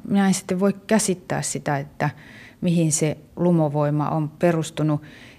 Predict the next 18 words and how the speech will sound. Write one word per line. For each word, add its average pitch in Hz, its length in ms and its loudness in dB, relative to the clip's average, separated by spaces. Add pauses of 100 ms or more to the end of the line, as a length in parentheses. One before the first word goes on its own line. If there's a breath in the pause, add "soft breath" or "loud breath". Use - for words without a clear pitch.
(120)
Ja 165 120 0
taas 156 320 0
Marja-Leena 165 480 4
Mikkola 165 420 0
sanoi, 151 240 0
että - 160 -2
ai, 165 200 4
että 156 380 -2
minä 175 300 4
kyllä 143 300 0
ymmärrän 156 440 0
sen 160 200 -4
ihan 151 320 0
hyvin. 151 440 -2 (560 loud breath)
Että 165 360 0 (1200 loud breath)
tämmöisessä, 180 640 0
varmasti 196 380 4
tämmöisessä 165 600 -2